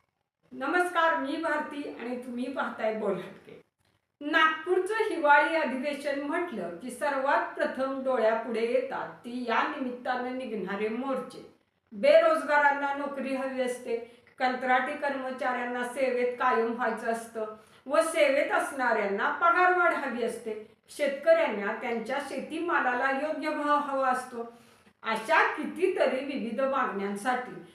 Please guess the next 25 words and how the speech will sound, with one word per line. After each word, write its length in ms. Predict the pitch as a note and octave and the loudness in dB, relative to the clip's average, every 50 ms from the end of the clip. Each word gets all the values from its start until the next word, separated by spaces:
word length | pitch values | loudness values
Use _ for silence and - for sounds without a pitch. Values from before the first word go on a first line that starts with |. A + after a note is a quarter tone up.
| _ _ _ | _ _ _
रोज 560 | B3+ B3 B3 B3+ C#4 D#4 F4 F#4 - - G3+ - - - - A3+ | -6 -4 -2 2 4 6 6 6 6 4 0 -4 -8 -8 -4 -2
अनेक 440 | B3 C4 C#4+ D#4+ F#4+ A4+ A4 A4 | -2 0 2 2 2 2 2 0
मोर्चे 600 | G4 F#4+ F4+ E4 C#4 A#3 G3+ - A#3 A#3 A#3+ - - | 0 0 2 2 2 0 0 -4 -4 -2 -2 -2 -2
विधान 380 | C4 B3+ G#3 G3 G#3+ G#3 A3+ | -4 -6 -6 -6 -4 -4 -4
भवनावर 600 | A#3 A#3 A3+ A3 A3 G#3 G3 F#3+ F#3+ G3 G3+ A#3 | -4 -6 -6 -6 -6 -6 -4 -4 -4 -4 -4 -4
धडकत 560 | B3+ C4 C#4 D#4 D#4+ D#4+ - - A#3+ G#3+ G3+ G3 | -4 -4 0 0 0 0 0 -2 -4 -4 -4 -4
असतात. 280 | F#3 - - - - - - - _ _ _ _ _ _ - | -6 -6 -8 -10 -14 -16 -18 -20 _ _ _ _ _ _ -10
शुक्रवारी 760 | - F#4 G4 F4+ - G4+ G4+ - G4+ G4+ F#4 F#4 F#4 F#4 F4+ | -6 -4 -4 -4 -4 -4 -2 2 4 6 6 6 6 6 4
शेतकरी 500 | F#4 F#4 F#4 - - - - D4+ D#4 D#4 | 4 2 0 -2 -4 -4 -4 -2 -2 -2
पुत्रांनी 580 | D#4+ - - - - C4+ C4+ B3+ C4+ C4+ C#4 - | -4 -8 -10 -8 -4 -2 -2 -2 -2 -4 -4 -2
काढलेल्या 560 | C#4+ C#4 C4 G3+ G#3+ A3+ A3+ A#3 A#3+ B3 A#3 | 0 0 0 0 -2 -2 -2 -2 -2 -2 -4
मोर्चाची 840 | A#3 A#3+ A#3 A#3 A3 G3+ - G#3+ G3+ G3+ G3+ - A3 F#3+ E3+ G3 G#3 | -4 -6 -6 -6 -8 -6 -6 -6 -6 -6 -6 -8 -10 -8 -8 -8 -6
मागणी 400 | A3 A3+ A3+ A3 F#3+ F#3+ G3 G#3 | -4 -2 -2 -2 -2 -2 -2 -2
मात्र 540 | G#3+ G#3+ A3+ A3 A3 - - - - - - - - | -2 -2 -2 -4 -4 -6 -8 -10 -10 -12 -10 -2 0
आगळी 340 | C#4+ E4 C#4+ C#4+ D4+ D#4 D4+ | 2 2 2 2 0 -2 -2
वेगळी 340 | D4 C#4+ A#3 G3+ F#3+ F3+ F3 F3 | -2 -2 -2 0 -2 -2 -4 -6
होती. 280 | E3+ E3 E3 - - - _ _ _ - | -8 -12 -14 -18 -20 -20 _ _ _ -14
शेतीमालाला 1040 | - - E4 E4 D#4+ F#4+ G4 G4+ G4+ F#4+ F#4 F4 D#4 D#4 D#4 D#4 D#4+ D#4+ D#4+ C#4+ D4 | -4 -2 -2 0 2 2 2 2 4 2 2 2 2 2 2 2 2 2 2 2 0
योग्य 240 | D4 C#4 D4 D4+ D4 | 0 2 2 0 0
भाव 240 | D4 C#4+ D4+ D4 | 0 0 -2 -2
मिळत 340 | D4 C#4 C4+ C4+ C4+ D4+ - D#4 | 0 0 0 2 2 2 0 0
नाही 360 | D#4 D4+ C4+ A#3+ G3+ F#3 F#3 | 0 -2 0 0 -2 -2 -2
म्हणून 480 | G3+ G#3+ A3 G#3+ A#3 B3+ C#4 D4+ D#4+ D#4 | -2 -2 -4 -4 -4 -4 -4 -4 -6 -6
शेतकरी 540 | - D#4+ D4+ D4+ D4 - - E4+ F4+ G4+ G#4 | -4 -4 -4 -4 -6 -6 -2 2 2 2 2
पुत्रांना 720 | G#4 G4+ - - C#4+ B3 B3+ C4 C4+ C4+ A3+ F#3 F#3+ | 2 -2 -6 -4 -2 0 0 0 0 0 -2 -4 -4